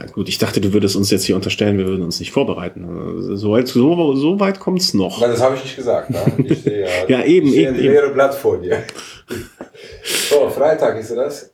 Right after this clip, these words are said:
Speaker 1: Genau, ähm.
Speaker 2: Oh, Radsport Live, vier Tage von Dünkirchen, die hatte wieder mehr bezahlt. Nee.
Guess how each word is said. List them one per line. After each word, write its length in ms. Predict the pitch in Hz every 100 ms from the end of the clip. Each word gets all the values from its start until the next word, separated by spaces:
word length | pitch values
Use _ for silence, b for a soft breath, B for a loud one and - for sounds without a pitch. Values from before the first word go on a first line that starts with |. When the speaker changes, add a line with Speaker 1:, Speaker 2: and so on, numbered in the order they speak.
| -
Speaker 1:
Genau, 840 | 80 76 87 92 107 110 73 - _
ähm. 360 | 85 82 87 92
Speaker 2:
Oh, 200 | 165 185 143
Radsport 400 | 170 - 156 147
Live, 340 | 127 117 -
vier 180 | - 135
Tage 260 | 143 131 131
von 200 | 127 113
Dünkirchen, 680 | 113 110 123 127 - 175 185
die 100 | 113
hatte 160 | 113
wieder 160 | 107 107
mehr 140 | 107 101
bezahlt. 600 | 98 - 92 - - -
Nee. 160 | 87